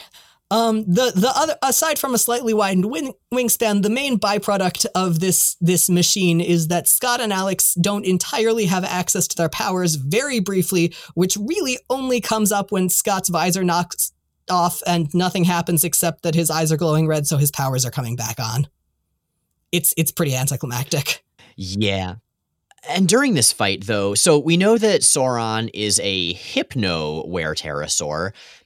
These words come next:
Speaker 2: So he hypnotizes everybody, and he makes Jean see Lorna as the Goblin Queen and Lorna see Jean as Malice, so they beat each other up, which is actually really clever and is totally consistent with the way his powers have been portrayed in the past. He can hypnotize people to do his bidding, but he can also make them hallucinate however he wants.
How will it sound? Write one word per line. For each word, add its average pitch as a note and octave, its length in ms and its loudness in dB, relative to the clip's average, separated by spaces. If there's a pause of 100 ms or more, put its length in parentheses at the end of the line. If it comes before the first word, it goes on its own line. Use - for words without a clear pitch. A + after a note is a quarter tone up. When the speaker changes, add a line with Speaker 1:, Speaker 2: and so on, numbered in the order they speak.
(120)
Speaker 2:
So E3 480 2
he F3+ 160 -4
hypnotizes C#3 600 2
everybody, E2+ 840 -2 (200)
and A#2+ 560 -2 (120)
he C3 200 -2
makes B2 640 0
Jean A#2+ 800 0 (320)
see A#2 580 0
Lorna A2+ 420 0
as A2 180 -2
the F#2 80 -8
Goblin B2+ 420 -4
Queen D#3+ 380 -4
and G#2 180 -6
Lorna F#2+ 400 -2
see G2+ 280 -2
Jean F#2 360 -4
as - 160 -2
Malice, F2+ 640 -2
so - 140 2
they G#2 100 2
beat F2+ 240 -4
each G#2 180 -2
other G2+ 280 0
up, F2+ 260 -4 (160)
which C3+ 240 0
is C#3+ 160 -4
actually F#3 420 -2
really A#2+ 380 -4
clever G#2+ 380 -2
and C3 120 -2
is A#2+ 120 0
totally F#3+ 420 -4
consistent C#3+ 500 -2
with F#2 120 -10
the G#2+ 60 -8
way G2 120 -4
his G#2+ 140 -4
powers G2+ 300 -2
have F#2 100 -10
been F#2+ 160 -6
portrayed G2 400 -4
in F2 80 -6
the F2+ 80 -8
past. F#2+ 320 -6
He C#3 60 -2
can C3+ 100 -2
hypnotize D#3 340 -2
people C3 240 -8
to A#2 80 -6
do G#2+ 140 -4
his E2+ 120 -4
bidding, C#3 320 -4
but G2 100 -6
he A2+ 60 -8
can A2+ 120 -8
also A#2 240 -4
make G2+ 140 -4
them F#2 100 -10
hallucinate F2 460 -4
however E2 300 -4
he C#2 60 -10
wants. - 540 -8